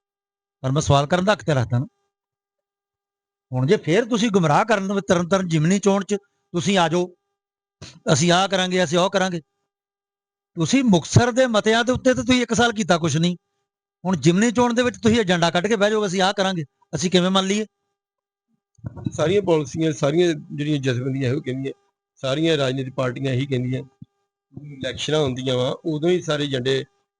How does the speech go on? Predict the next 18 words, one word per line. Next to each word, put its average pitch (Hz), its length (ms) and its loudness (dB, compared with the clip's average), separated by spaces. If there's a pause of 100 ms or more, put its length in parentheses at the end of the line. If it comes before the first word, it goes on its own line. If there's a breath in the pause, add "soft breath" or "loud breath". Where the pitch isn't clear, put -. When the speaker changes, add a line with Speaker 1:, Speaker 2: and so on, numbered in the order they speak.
(120)
Speaker 2:
ਇਹ, 135 140 -8
ਪਬਲਿਕਲੀ 131 480 -4
ਲੈ 123 140 2
ਕੇ 113 80 -4
ਆਉਂਦੀਆਂ। 120 480 -6 (1500)
Speaker 1:
ਸਰ, 170 260 4
ਮੈਂ 208 120 0
ਸਾਰੀਆਂ 196 380 0
ਰਾਜਨੀਤਿਕ 175 560 0
ਪਾਰਟੀਆਂ 170 340 0
ਨੂੰ 180 100 0
ਅੱਗੇ 175 160 2
ਵੀ 190 60 0
ਸਵਾਲ 160 280 2
ਕਰਦਾ 165 260 0
ਤੇ 196 160 -2
ਫੇਰ 190 100 0
ਕਰਦਾ, 113 320 -2